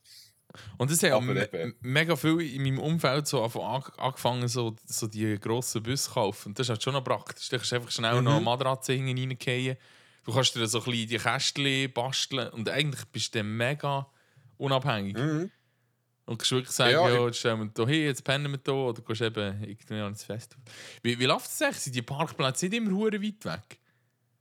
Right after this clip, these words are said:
Speaker 1: Es
Speaker 2: Ja,
Speaker 1: geht so,
Speaker 2: es
Speaker 1: hä?
Speaker 2: kommt auf das Festival drauf an. Meistens, es gibt solche, die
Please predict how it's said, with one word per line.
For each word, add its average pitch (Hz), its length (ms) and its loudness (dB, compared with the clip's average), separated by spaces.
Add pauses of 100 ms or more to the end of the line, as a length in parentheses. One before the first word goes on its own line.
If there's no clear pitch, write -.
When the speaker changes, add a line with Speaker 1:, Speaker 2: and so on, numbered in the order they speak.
(280)
Speaker 1:
Es - 100 -12
Speaker 2:
Ja, 113 160 0
Speaker 1:
geht 120 120 0
so, - 140 -4
Speaker 2:
es 90 120 0
Speaker 1:
hä? 92 100 -2
Speaker 2:
kommt 98 120 -8
auf 95 80 -10
das - 60 -6
Festival 156 440 2
drauf 160 180 -8
an. 90 140 2
Meistens, 104 460 -2 (280)
es - 100 -2
gibt 120 140 -2
solche, 120 180 2
die 120 60 -4